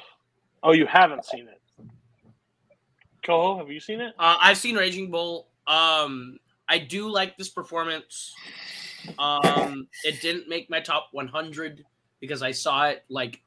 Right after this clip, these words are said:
Speaker 2: two weeks before I submitted the list, and I didn't have a fully formed opinion on it with, like, in context of my full list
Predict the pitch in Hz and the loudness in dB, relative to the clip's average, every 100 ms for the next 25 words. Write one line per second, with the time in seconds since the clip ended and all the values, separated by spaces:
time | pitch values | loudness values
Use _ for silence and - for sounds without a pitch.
0 | _ _ _ - - 160 147 139 - 139 | _ _ _ -8 -4 -2 -4 -8 -10 -8
1 | 131 120 117 117 120 131 127 139 220 - | -4 -4 -4 -8 -8 -8 -4 0 2 0
2 | - - _ _ _ _ - 139 139 135 | -4 -8 _ _ _ _ -2 0 -2 -6
3 | - _ _ 135 156 156 156 147 151 147 | -12 _ _ 4 4 4 0 4 4 4
4 | 147 - 147 151 143 147 131 123 139 135 | -4 -4 -4 -4 -2 -4 -4 -6 -4 -4
5 | 127 127 127 120 123 _ _ _ _ _ | -2 -2 0 -4 -10 _ _ _ _ _
6 | _ _ 139 139 - 143 131 - 147 139 | _ _ -2 -2 -2 -2 -2 -2 -4 2
7 | 135 131 127 131 123 - 120 107 - | 2 2 -4 -2 -4 -4 -8 -6 -8